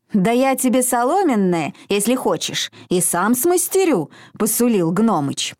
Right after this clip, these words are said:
Но Изюмка отмахнулся. «Самодельного пугала кто же испугается?»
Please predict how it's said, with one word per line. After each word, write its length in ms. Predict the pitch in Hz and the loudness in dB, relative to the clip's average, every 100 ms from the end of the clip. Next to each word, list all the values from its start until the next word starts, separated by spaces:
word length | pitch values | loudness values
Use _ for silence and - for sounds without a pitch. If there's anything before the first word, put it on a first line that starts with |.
| _ _ _ _ _ - - - - | _ _ _ _ _ -20 -20 -20 -4
Но 220 | 175 190 | 0 2
Изюмка 960 | 175 165 156 220 381 381 277 262 247 226 | 2 0 0 2 2 2 0 0 0 0
отмахнулся. 1200 | - 214 202 208 190 196 190 185 170 - - - _ _ _ _ | -2 -2 0 -2 0 0 2 2 0 -2 -6 -10 _ _ _ _
«Самодельного 840 | - - 294 277 269 330 302 302 294 | -6 -2 -2 0 0 0 2 0 0
пугала 580 | 403 359 262 220 165 - _ | 0 0 0 0 -2 -6 _
кто 320 | - 392 370 | -4 0 2
же 160 | 311 330 | 2 -2
испугается?» 1120 | - 349 285 339 294 226 - - 196 156 | -2 -2 0 0 0 -2 -4 -2 -2 -2